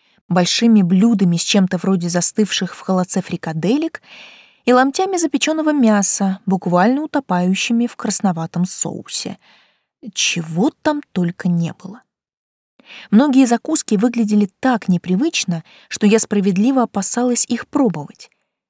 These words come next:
Например, жуткое сероватое желе в вазочке, подозрительно напоминающее жабью икру. Я обратила внимание на возникшие передо мной приборы.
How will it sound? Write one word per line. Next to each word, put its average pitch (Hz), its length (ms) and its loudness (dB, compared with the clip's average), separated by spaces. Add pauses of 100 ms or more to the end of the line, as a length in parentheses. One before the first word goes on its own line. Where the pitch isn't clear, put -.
(120)
Например, 185 500 4 (420)
жуткое 202 540 2
сероватое 196 600 2
желе 180 400 2
в 175 160 -2
вазочке, 165 580 -4 (260)
подозрительно 185 760 0
напоминающее 180 1120 0 (260)
жабью 170 560 -2
икру. - 400 -10 (760)
Я 349 120 4
обратила 262 340 2
внимание 226 480 2
на 214 120 4
возникшие 196 600 0
передо 190 260 0
мной 196 160 2
приборы. 190 540 -4